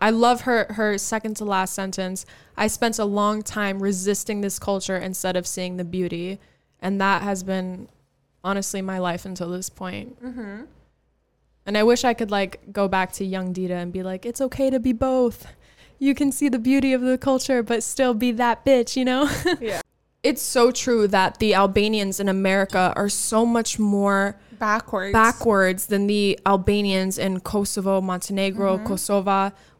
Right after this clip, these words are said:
Speaker 1: wherever in the world. But I do have a theory, and this is what I wanted to touch on.
Speaker 2: Hmm.
Speaker 1: This is my theory. I've noticed that it has to do with the diaspora. I think that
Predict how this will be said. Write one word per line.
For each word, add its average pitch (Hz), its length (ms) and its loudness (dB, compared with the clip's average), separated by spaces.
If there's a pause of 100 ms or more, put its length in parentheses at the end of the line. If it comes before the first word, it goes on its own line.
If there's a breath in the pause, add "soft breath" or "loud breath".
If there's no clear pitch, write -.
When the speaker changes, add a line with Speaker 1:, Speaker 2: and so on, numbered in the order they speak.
(120)
Speaker 1:
wherever 202 360 2
in 190 140 0
the 180 80 -2
world. 196 500 2 (640 loud breath)
But 226 180 2
I 226 140 4
do 226 160 2
have 214 140 2
a 190 80 0
theory, 165 500 -6 (160)
and 208 100 -2
this 202 140 -4
is 202 100 -4
what 190 120 -2
I 185 80 0
wanted 185 220 -4
to - 100 -12
touch 170 260 -6
on. 160 340 -6
Speaker 2:
Hmm. 233 240 -12 (140)
Speaker 1:
This 220 160 -4
is 226 100 -6
my 220 160 2
theory. 180 520 -4 (880 soft breath)
I've 233 240 2
noticed 240 720 4 (580)
that 220 240 4
it 220 60 2
has 214 400 -2
to 233 80 -2
do 208 220 2
with 196 360 -2
the 196 360 0
diaspora. 185 800 -2 (240)
I 226 120 2
think 240 220 0
that 214 340 4